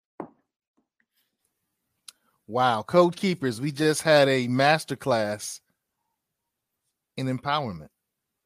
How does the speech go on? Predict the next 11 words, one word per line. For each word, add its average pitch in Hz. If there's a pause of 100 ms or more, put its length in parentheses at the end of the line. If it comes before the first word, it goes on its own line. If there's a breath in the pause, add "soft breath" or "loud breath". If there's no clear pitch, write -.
(400)
I 185
mean, 190
the 156
brother 185
said, 151
"Hey, 160 (380)
I 147
can 143
do 127
for 120
self." -